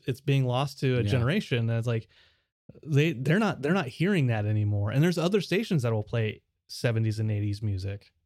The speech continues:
Speaker 1: They're, they're, those stations are still there. The classic rock stations are
Speaker 2: Yeah.
Speaker 1: now playing Nirvana, right?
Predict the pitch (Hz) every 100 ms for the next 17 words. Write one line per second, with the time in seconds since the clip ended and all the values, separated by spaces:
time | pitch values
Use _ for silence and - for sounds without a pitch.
0 | - 123 123 127 131 123 131 139 139 135
1 | 131 131 - 135 135 165 107 107 135 147
2 | 147 160 147 135 139 131 147 139 117 107
3 | 117 123 123 123 127 123 104 98 104 104